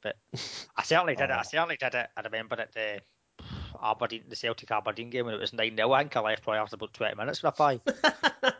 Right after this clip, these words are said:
Speaker 1: Uh,
Speaker 3: Oh, well, that's, uh, mitigating circumstances, I believe.
Speaker 1: and it wasn't even a good pie. But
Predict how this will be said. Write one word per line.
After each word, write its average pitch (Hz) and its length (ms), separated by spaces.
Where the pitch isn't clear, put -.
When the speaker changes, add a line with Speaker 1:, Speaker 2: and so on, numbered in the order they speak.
Speaker 1:
Uh, 107 60
Speaker 3:
Oh, 135 180
well, 135 220
that's, 131 280
uh, 113 260
mitigating 127 460
circumstances, 156 720
I 160 40
believe. 143 460
Speaker 1:
and 110 140
it 107 100
wasn't 139 260
even 113 120
a 101 80
good - 160
pie. 139 360
But 110 200